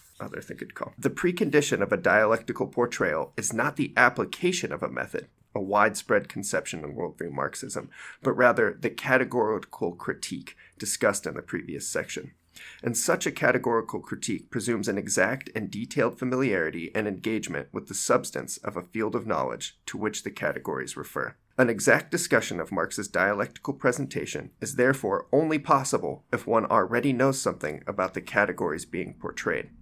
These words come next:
One cannot talk about the dialectical character of Marx's account, or even the relationship between Marx's dialectic and Hegel's, before one has engaged with Marx's account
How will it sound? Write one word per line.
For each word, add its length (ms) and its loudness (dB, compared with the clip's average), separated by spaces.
One 280 6
cannot 500 2
talk 280 4
about 220 2
the 60 -8
dialectical 640 4
character 440 0
of 120 -4
Marx's 400 -2
account, 380 -2
or 140 4
even 240 4
the 80 2
relationship 720 -2
between 300 -4
Marx's 420 -2
dialectic 640 2
and 140 -4
Hegel's, 460 0
before 300 0
one 280 2
has 180 -2
engaged 640 -4
with 160 -10
Marx's 380 -4
account 360 -6